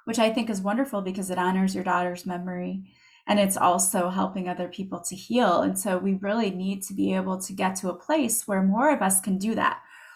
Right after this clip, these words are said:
where we don't get stuck in that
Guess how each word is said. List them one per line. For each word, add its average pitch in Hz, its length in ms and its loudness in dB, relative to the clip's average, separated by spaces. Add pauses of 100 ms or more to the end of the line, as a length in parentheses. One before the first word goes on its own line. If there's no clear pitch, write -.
(100)
where 220 200 4
we 226 140 2
don't 233 240 6
get 240 240 -4 (320)
stuck - 580 -2
in 202 240 2
that 190 420 2